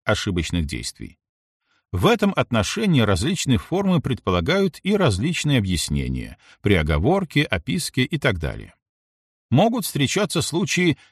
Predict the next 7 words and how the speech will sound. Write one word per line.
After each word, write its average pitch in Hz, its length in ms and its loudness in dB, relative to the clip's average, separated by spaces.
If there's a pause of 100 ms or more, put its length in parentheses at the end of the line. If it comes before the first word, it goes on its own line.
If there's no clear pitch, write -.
чисто 175 520 0
физиологического 135 880 2
характера. 67 600 -6 (640)
В - 60 -10
случаях 123 500 2
же 110 160 2
забывания 101 640 2